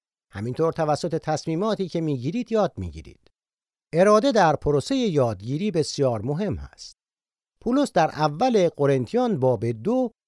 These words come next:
مثل یک روانشناس تربیتی رفتار می‌کنه. اما همینطور در باب دو اول قرنتیان گفته اگر می‌خواهید چیزهای روحانی رو یاد بگیرید،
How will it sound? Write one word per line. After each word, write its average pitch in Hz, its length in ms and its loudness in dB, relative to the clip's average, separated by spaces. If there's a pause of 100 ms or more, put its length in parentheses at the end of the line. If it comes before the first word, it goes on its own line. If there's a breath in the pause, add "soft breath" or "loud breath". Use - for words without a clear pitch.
(120)
مثل 202 340 0
یک 156 260 0
روانشناس 127 680 0 (120)
تربیتی 196 580 -2
رفتار 85 440 -6
می‌کنه. 78 460 -14
اما 147 280 0
همینطور 185 380 0
در 180 200 0
باب 175 260 4
دو 160 180 0
اول 175 460 2
قرنتیان 156 600 -2
گفته 226 360 0 (580)
اگر 143 340 2
می‌خواهید 147 440 0
چیزهای 156 460 -2
روحانی 156 480 0
رو 247 80 4
یاد 123 260 2
بگیرید، 190 440 -2